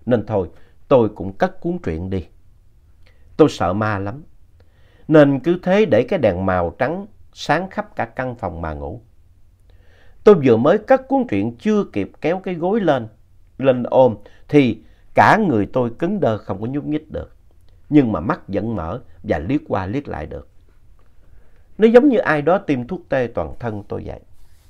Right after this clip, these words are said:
Chỉ có con mắt và ý thức là hoạt động được thôi. Tôi bắt đầu thấy một cái bóng trắng dáng một người con gái.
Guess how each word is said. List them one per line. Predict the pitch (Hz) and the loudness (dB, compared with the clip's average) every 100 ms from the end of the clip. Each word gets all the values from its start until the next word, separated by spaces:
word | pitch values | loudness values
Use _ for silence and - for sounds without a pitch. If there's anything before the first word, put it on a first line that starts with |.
| - - - - | -20 -20 -20 -8
Chỉ | 131 | -4
có | 135 - | 0 -2
con | 220 123 131 | 2 0 2
mắt | 202 - | -4 -4
và | - | -6
ý | - 127 | -6 -6
thức | 156 175 - | -8 -10 -8
là | |
hoạt | 82 80 - | -8 -8 -8
động | - 85 | -10 -8
được | 80 - | -10 -12
thôi. | - 82 - - - - _ _ - - - - - - - - - _ - | -16 -16 -18 -20 -20 -20 _ _ -20 -20 -20 -20 -20 -20 -20 -20 -20 _ 2
Tôi | 202 | 6
bắt | 196 302 | 6 6
đầu | 113 104 | 2 2
thấy | 196 | -2
một | 220 - - | -2 -2 -4
cái | |
bóng | 147 170 202 | -4 -4 -4
trắng | 175 185 220 | -6 -6 -4
dáng | 175 214 | -4 -2
một | 185 - | -4 -6
người | 95 85 | -8 -6
con | - 113 | -6 -6
gái. | 110 117 | -6 -10